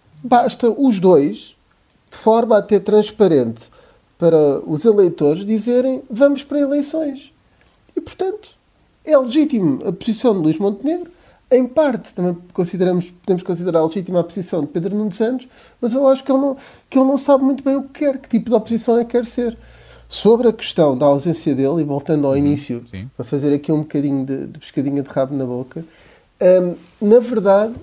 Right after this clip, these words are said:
Speaker 1: ele, ele, ele não, não, não pode dizer que há uma oposição responsável, querer passar como um líder maduro, que não tem aquelas traquinices, aquelas
Speaker 2: Uhum.
Speaker 1: imaturidades que às vezes o caracterizaram, não é?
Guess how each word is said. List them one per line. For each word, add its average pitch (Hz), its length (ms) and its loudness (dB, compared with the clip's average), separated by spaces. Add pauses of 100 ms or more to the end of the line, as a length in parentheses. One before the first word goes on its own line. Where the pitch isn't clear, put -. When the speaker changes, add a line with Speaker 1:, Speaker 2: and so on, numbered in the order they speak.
(200)
Speaker 1:
ele, 247 320 0 (160)
ele, 240 500 -2
ele 240 80 0
não, 247 600 -2
não, 233 480 -2
não 226 320 0
pode 233 340 2
dizer 180 320 0
que 175 80 -4
há - 20 2
uma 165 140 2
oposição 165 360 -4
responsável, 127 800 -6 (240)
querer 214 280 2
passar 214 500 0
como 180 180 -4
um 170 140 0
líder 147 260 0
maduro, 156 440 2
que - 100 -12
não 151 100 0
tem 147 320 0 (260)
aquelas 147 600 0 (240)
traquinices, 180 1080 0
aquelas 160 340 2
Speaker 2:
Uhum. 196 80 -2
Speaker 1:
imaturidades 185 840 0 (260)
que - 80 -2
às 165 140 2
vezes 160 180 2
o 151 40 -6
caracterizaram, 147 840 -2
não 143 160 -4
é? 143 160 -6